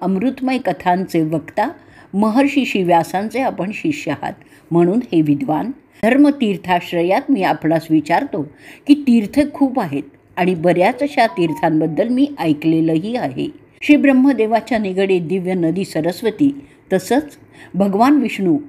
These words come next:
संबंधित पवित्र गंगा नदीबद्दलही ऐकलेलं आहे, परंतु भगवान श्री शंकरांच्या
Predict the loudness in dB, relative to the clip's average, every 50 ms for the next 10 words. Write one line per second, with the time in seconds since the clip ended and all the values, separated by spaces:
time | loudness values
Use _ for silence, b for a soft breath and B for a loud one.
0 | -6 -6 -6 -4 -2 -2 0 0 0 0 0 0 -2 -2 -4 0 0 0 2 2
1 | -2 -2 -4 -4 -4 0 2 2 4 4 4 2 2 2 0 0 0 -2 -2 -2
2 | -2 0 0 0 0 0 -2 -2 -2 -2 -2 0 -2 -2 0 0 0 0 2 0
3 | -2 -4 -6 -10 B B B B B B 0 0 0 2 0 2 0 2 2 2
4 | 0 0 0 0 0 2 0 -2 -4 -2 0 -2 -2 2 0 0 0 0 -4 -4
5 | -6 -6